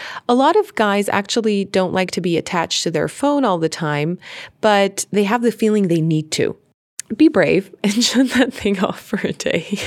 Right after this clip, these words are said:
<laughs> Uh, don't forget to text your loved ones that you will be unavailable for the time. And, you know, of course, hey, girls, you can do this too. I mean, just disconnecting from your phone. If you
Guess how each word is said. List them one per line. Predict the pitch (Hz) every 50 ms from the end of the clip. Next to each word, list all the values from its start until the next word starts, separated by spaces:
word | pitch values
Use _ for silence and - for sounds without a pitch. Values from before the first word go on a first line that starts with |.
| - - -
<laughs> | 285 262 - 254 - - 339 403 427 453 440 - - - - - - - -
Uh, | - 190 170 170 160 - - - - - - - - _
don't | - 220 226 254
forget | - 339 277 262 233 240
to | 247
text | 233 220 214 - -
your | 233 220
loved | 202 160 156 156 156
ones | 156 147 151 165 202 208 -
that | - 175 -
you | 175 185
will | 180 180 170
be | 175 175 160 160 - -
unavailable | 185 196 196 175 170 156 156 151 156 147 147 165 208 _
for | - - 185 175
the | 165 160
time. | - - 156 143 147 151 180 220 240 - - - - - - - - _ _
And, | 269 269 262 254 -
you | - 262 294
know, | 302 294 277
of | - 254 - -
course, | - 302 269 202 208 -
hey, | 233 226
girls, | - 233 214 185 175 -
you | 233
can | - 320 277
do | 277 302 277
this | 247 208 208 - -
too. | - - 214 156 - - -
I | 165 185
mean, | 196 208 208 202 190
just | - 220 220 214 - - - - - _ _ - 185 185 _ _ _ _ _ -
disconnecting | - 233 233 - - 240 208 190 - - 196 180
from | - 165 156 156
your | 147 156
phone. | 160 - - 269 269 262 262 254 247 247 - - - - -
If | 180 175 -
you | 202 214 247 247 240 240 240 240 240 240 220